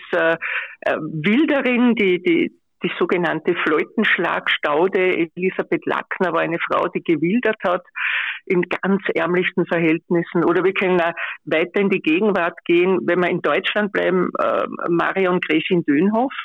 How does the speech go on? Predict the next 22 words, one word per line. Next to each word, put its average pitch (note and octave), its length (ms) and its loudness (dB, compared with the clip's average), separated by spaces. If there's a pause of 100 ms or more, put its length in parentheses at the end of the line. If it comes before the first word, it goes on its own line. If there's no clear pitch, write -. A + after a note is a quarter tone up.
(680)
ähm, F#3 400 2 (120)
sagt D#3+ 280 -4
vielleicht F#3+ 400 0
einigen F#3+ 440 2
noch G3 240 2
was, E3+ 180 0 (140)
war D#3+ 160 0
Herausgeberin E3 800 -2
der E3+ 140 0 (180)
Zeit D#3 400 -2 (160)
und F3 360 2 (140)
eine D#3+ 220 -2
ganz, D#3+ 280 -2 (600)
ganz A3 300 -2 (180)
tolle F3 340 2
Frau, D3+ 360 0
die G3+ 220 0
aber D#3+ 100 0
in - 140 -4 (100)
Ostpreußen D#3 760 -2
aufgewachsen E3 760 -2
ist. D4 180 -2